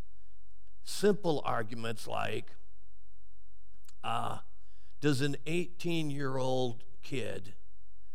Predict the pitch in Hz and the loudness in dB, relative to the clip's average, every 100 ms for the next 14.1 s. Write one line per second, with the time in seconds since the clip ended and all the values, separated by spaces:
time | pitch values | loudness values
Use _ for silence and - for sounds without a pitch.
0 | - - 104 143 147 147 135 - 139 139 | -2 0 0 2 2 2 2 0 0 0
1 | 123 110 - - 123 107 92 98 98 - | 0 0 0 -2 -2 -2 0 0 0 -2
2 | - - - 113 107 151 147 147 113 107 | -2 -2 0 0 2 2 2 0 -2 -2
3 | 104 110 104 104 107 110 - - - - | -2 -2 -2 0 0 0 -2 -2 -2 0
4 | - 113 120 117 135 147 143 - 131 120 | 2 2 2 2 4 4 2 0 0 0
5 | - - 135 139 131 131 123 110 92 107 | 0 0 2 2 2 0 2 2 2 2
6 | - - - - 110 107 104 95 90 95 | 0 0 -2 0 -2 -2 0 0 0 0
7 | 98 - - - - - - - - - | 0 -2 -2 -2 -2 -2 -2 -2 -2 -2
8 | - - - - - - - - - - | -2 -2 -2 0 0 0 0 0 0 0
9 | - - - - - - - - - - | 0 0 0 0 0 0 0 0 0 0
10 | 160 156 175 - 208 233 - 220 160 - | 2 2 2 2 2 2 2 0 0 0
11 | 185 127 101 101 - - - - - - | 0 0 0 0 -2 -2 -2 -2 -2 -2
12 | - - - 160 151 - 170 175 175 160 | -2 -2 0 0 0 0 2 2 2 2
13 | 160 127 131 143 139 123 117 107 - - | 2 2 0 0 -2 -2 -2 -2 -2 -2
14 | - | -2